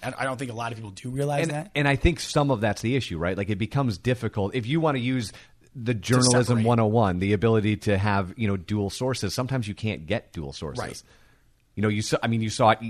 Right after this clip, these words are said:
Speaker 2: I, it's been going on for two weeks, but I saw it again yesterday that Willie Nelson is dead.
Speaker 1: Yeah.
Speaker 2: He's not dead,
Speaker 1: Um,
Speaker 2: right? Like, they've got a fake
Speaker 1: I got told yesterday James Hetfield was dead. No,
Speaker 2: Yeah.
Speaker 1: he's not.
Speaker 2: Well, I mean, and, you know, you're seeing sites like the, the Willie Nelson site is M S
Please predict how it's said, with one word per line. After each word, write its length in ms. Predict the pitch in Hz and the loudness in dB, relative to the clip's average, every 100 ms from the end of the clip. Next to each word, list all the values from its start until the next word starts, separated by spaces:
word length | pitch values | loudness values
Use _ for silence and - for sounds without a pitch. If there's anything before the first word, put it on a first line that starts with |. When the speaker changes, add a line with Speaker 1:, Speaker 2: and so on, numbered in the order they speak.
| - - | -10 -6
Speaker 2:
I, 160 | 101 113 | -6 -6
it's 200 | 104 - | -10 -4
been 220 | 117 123 | 0 2
going 220 | 113 104 | 2 0
on 80 | 95 | -2
for 80 | 92 | -4
two 160 | 107 | -4
weeks, 160 | 107 107 | -4 -2
but 100 | 101 | -4
I 60 | 95 | 0
saw 160 | 113 | 0
it 40 | 104 | 2
again 180 | 95 95 | 0 2
yesterday 320 | 113 101 95 | 0 0 -2
that 160 | 92 | -2
Willie 240 | 87 92 92 | -2 -4 -2
Nelson 400 | 104 104 87 80 | -2 -2 -6 -6
is 120 | 71 | -8
dead. 300 | - 69 60 - | -8 -8 -10 -16
Speaker 1:
Yeah. 160 | 127 - _ | -16 -16 _
Speaker 2:
He's 340 | 90 87 78 | -4 -4 -4
not 220 | 82 - | -6 -8
dead, 160 | - - - | -12 -14 -8
Speaker 1:
Um, 200 | 123 127 | -4 0
Speaker 2:
right? 200 | 92 92 95 | 0 0 -2
Like, 220 | 90 - - - | -4 -6 -20 -4
they've 120 | 120 | 2
got 100 | 120 | 2
a 40 | 110 | 2
fake 200 | - 127 | 4 4
Speaker 1:
I 40 | |
got 160 | 147 156 | 4 2
told 180 | 165 143 | 0 0
yesterday 260 | 143 151 127 | -2 -4 -4
James 260 | 127 127 | -6 -4
Hetfield 260 | 147 123 101 | -6 -6 -12
was 140 | 98 | -14
dead. 220 | - - - - - _ _ | -14 -14 -16 -20 -20 _ _
No, 80 | 110 | -4
Speaker 2:
Yeah. 60 | 127 | -4
Speaker 1:
he's 100 | 135 | -4
not. 180 | 110 - _ | -12 -18 _
Speaker 2:
Well, 180 | 151 170 | 8 8
I 80 | 160 | 8
mean, 180 | 156 | 4
and, 200 | 147 151 | 2 0
you 120 | 160 156 | 0 2
know, 100 | 143 | 2
you're 160 | 135 | 0
seeing 200 | 135 139 | 0 -2
sites 300 | - 135 127 | 2 0 2
like 160 | 123 98 | -2 0
the, 140 | 113 | -2
the 420 | 101 98 110 104 104 | -2 0 2 2 0
Willie 280 | 117 120 110 | 2 2 4
Nelson 300 | 131 127 110 | 2 0 -2
site 240 | 110 101 | 0 0
is 120 | 95 95 | -2 -2
M 180 | 113 123 | -2 0
S 240 | 127 | -2